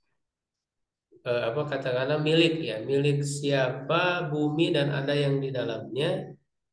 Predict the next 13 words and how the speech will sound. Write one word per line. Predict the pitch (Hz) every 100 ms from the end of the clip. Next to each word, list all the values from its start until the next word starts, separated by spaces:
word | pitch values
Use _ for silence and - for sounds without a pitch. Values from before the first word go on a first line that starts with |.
| _
jika | 139 143 143 -
kalian | 139 143 139 123
mengetahui, | 131 135 131 131 123 147 180
sayaquluna | - 151 143 165 180 180 185 185 180
lillah, | 190 190 175 120 - 127
mereka | 147 147 156
akan | 165 165
mengatakan | 165 165 170 208 196
milik | 156 143
Allah. | 127 123 120
Qul | 170 180
afala | 180 180 160 139
tadhakkarun. | 131 120 117 - 170 151 -